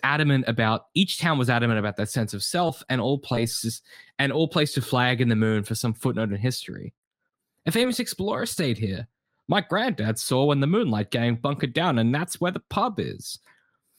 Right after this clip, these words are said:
The word barrack started here on account of how Harold Barras walked all the way to the stadium from his farm a whole twelve hours."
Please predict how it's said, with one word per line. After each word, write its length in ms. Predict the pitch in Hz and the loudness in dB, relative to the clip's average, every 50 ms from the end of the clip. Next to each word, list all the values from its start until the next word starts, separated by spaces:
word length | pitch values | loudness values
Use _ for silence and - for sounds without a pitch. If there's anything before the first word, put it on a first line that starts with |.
| - - - | -20 -16 -4
The 120 | - 135 156 | 2 4 4
word 200 | 208 202 139 117 | 6 4 4 4
barrack 320 | 160 196 214 185 147 - | 2 2 2 0 -2 -4
started 340 | - - 127 113 110 107 117 | -2 -2 -2 0 0 0 2
here 200 | 123 127 123 127 | 2 2 0 0
on 80 | 131 | -2
account 300 | 131 - - 208 196 185 | -4 -4 -4 -2 -2 0
of 100 | 165 156 | -2 -2
how 260 | - 180 151 147 143 143 | 0 0 0 2 0 0
Harold 420 | - 196 208 220 202 151 123 113 | 0 0 0 0 0 -2 -2 0
Barras 420 | 160 160 185 190 180 180 - - | 0 0 2 2 0 -2 -2 -2
walked 240 | - 175 190 180 - | 0 0 0 0 0
all 60 | 180 | -2
the 60 | 165 175 | 0 0
way 120 | 185 170 | 0 0
to 80 | 156 170 | 0 0
the 80 | 180 | -2
stadium 440 | 165 - - 185 180 214 220 208 190 | -2 -2 -2 0 0 0 0 0 -2
from 140 | - 185 175 | -2 -2 -2
his 140 | 190 - - | -2 -2 -4
farm 360 | - - 214 208 233 202 151 | -2 0 2 2 2 2 0
a 40 | 143 | 0
whole 200 | - 208 208 208 | 2 2 2 0
twelve 340 | - - 214 196 190 180 | 0 0 0 2 2 2
hours." 680 | 196 190 214 233 202 147 - - - - - - - | 2 2 0 0 -2 -2 -4 -6 -10 -12 -12 -14 -14